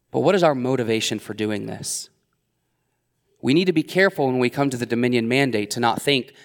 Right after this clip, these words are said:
that's a task that we now take up. And we're gonna exercise dominion over all things. Jesus did this for us, and he did this for our justification.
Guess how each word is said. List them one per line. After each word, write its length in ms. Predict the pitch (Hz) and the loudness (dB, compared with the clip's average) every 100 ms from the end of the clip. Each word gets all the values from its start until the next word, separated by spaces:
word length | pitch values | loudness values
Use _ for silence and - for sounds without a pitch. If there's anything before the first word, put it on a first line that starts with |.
| _ | _
that's 200 | 131 - | 0 0
a 40 | |
task 320 | - 143 123 139 | 0 0 0 -2
that 120 | 110 | -2
we 220 | 123 165 | 0 2
now 160 | 131 117 | 2 2
take 280 | - 117 | 0 0
up. 280 | 143 - - _ _ _ _ _ _ _ _ _ _ _ _ _ | 2 0 -4 _ _ _ _ _ _ _ _ _ _ _ _ _
And 160 | - 117 | -8 0
we're 160 | 156 185 | 4 4
gonna 140 | 156 | 4
exercise 480 | 135 139 131 147 135 | 2 -2 0 2 2
dominion 380 | 135 135 135 127 | 2 2 2 2
over 240 | 120 120 | 2 4
all 120 | 127 | 4
things. 440 | 123 151 127 101 - - _ | 2 -2 -2 -4 -10 -14 _
Jesus 540 | - 165 196 185 156 - | -6 -2 0 2 0 0
did 220 | 139 120 | -2 0
this 180 | 117 - | 0 0
for 300 | 143 151 110 | 0 0 0
us, 340 | 107 - - - _ - - | -6 -10 -12 -14 _ -20 -4
and 140 | 131 | -2
he 160 | 143 175 | 0 0
did 220 | 147 131 | -2 0
this 160 | 131 | -2
for 420 | - - 151 151 - | -2 0 2 2 2
our 160 | 135 | 0
justification. 1080 | 117 131 - - 117 - 156 - 117 110 | 2 0 0 -8 -12 -4 -2 0 -2 -6